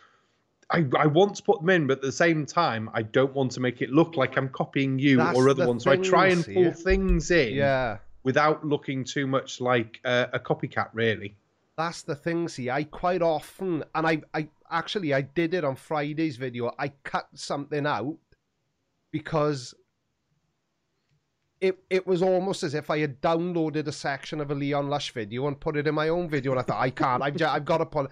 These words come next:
Speaker 2: I know he's not gonna see my videos, you know, because I've, I'm fed up of trying to get him to see my videos now, you know.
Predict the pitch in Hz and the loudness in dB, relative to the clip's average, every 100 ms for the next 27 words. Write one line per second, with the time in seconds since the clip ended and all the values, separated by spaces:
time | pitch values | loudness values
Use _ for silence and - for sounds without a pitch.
0 | - 196 233 240 170 156 - 147 135 - | -6 -2 0 0 0 -2 0 -4 -4 -6
1 | 143 139 127 127 131 127 120 92 139 160 | -6 -4 -2 -2 -4 -4 -4 -4 -4 -6
2 | - _ _ _ _ 135 120 127 139 135 | -12 _ _ _ _ -6 -4 -4 -4 -2
3 | 139 135 - _ _ _ 98 131 - 147 | -2 -4 -8 _ _ _ -8 -6 -4 -2
4 | 139 135 139 - 147 143 139 139 156 185 | 0 -2 -6 -4 -2 -2 -2 0 0 0
5 | 175 139 127 113 110 110 113 107 107 117 | -4 -8 -8 -8 -8 -8 -8 -8 -6 -4
6 | 139 117 123 156 | -4 -4 -4 -4